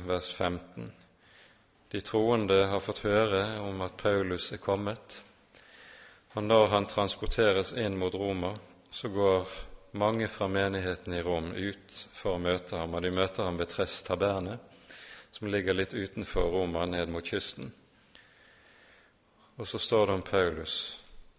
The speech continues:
Da han så de troende, fattet han mot.» Det er altså slik at selv den såre store apostel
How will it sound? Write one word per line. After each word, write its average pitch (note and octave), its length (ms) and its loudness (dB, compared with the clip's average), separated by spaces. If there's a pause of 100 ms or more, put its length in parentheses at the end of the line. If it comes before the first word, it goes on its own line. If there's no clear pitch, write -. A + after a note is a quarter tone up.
(600)
Da G#2 240 4
han G2 180 0
så G2 600 -2 (400)
de F#2+ 100 -8
troende, F2 560 -6 (1120)
fattet - 400 -2
han F#2 160 0
mot.» - 520 -12 (2500)
Det B2+ 140 0
er C3 80 8
altså - 200 0
slik - 460 0 (1400)
at G#2+ 320 2 (240)
selv A2 460 4 (240)
den G#2 180 -2
såre A#2 560 2
store G2+ 400 0
apostel - 560 -2